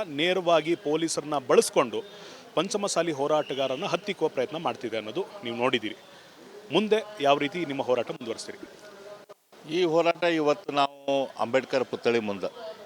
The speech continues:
Speaker 2: ಯಾಕಂದ್ರೆ ನಾವು ಅಂಬೇಡ್ಕರ್ ಅವರು ಕೊಟ್ಟಂಥ ಸಂವಿಧಾನದ ಮೂಲಕ ಸಮಾಜಕ್ಕೆ, ಮರಾಠ ಸಮಾಜ,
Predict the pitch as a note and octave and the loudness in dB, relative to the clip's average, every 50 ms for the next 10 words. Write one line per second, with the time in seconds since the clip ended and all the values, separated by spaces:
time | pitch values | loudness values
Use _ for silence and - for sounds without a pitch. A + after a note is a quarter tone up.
0 | - - - - G#2 - - C#3+ D3 C#3+ C3+ C3 B2+ B2 B2 B2 B2 B2 A#2+ A2+ | -18 -10 -8 -8 -6 -4 -4 -2 -2 -2 -2 0 0 2 2 2 2 2 2 0
1 | G2+ G#2 A2 A2+ C#3 C3+ B2 - C3+ B2 B2 B2 A#2 G#2+ - A2+ - - A#2 A#2 | -2 -2 0 2 2 2 2 0 0 2 2 0 0 -2 -4 -4 -2 -2 -4 -4
2 | A2+ - B2+ B2 - - A#2+ G#2+ A2 A#2+ A#2 A2 A2+ A2+ A2 G#2+ G#2+ A2 G#2+ F#2 | 0 0 0 0 0 0 0 0 0 0 2 2 2 2 2 0 0 2 2 2
3 | - - - - F#2 G2 G2+ G#2 G#2+ G#2 - A2 G2+ F#2 - - - - - - | 0 -2 -8 -10 -6 -4 -2 -2 -2 -2 0 0 0 0 -2 -8 -14 -14 -14 -14
4 | - - - - - - - - - - - - - - - B2+ A2 A2+ A#2 B2 | -14 -16 -16 -16 -16 -16 -16 -16 -16 -16 -16 -14 -12 -8 -2 0 2 4 4 4
5 | A#2 A#2+ A#2 - - A#2+ A2 G2 - - - G2 G2+ A2 A2 A#2 A2+ - A#2+ A2+ | 4 2 -6 -8 -4 -2 -2 -2 -4 -8 -10 -4 -2 2 4 4 4 4 0 -2
6 | - B2 A2+ A2 A2+ A2+ G#2+ | 0 -4 -2 0 0 0 4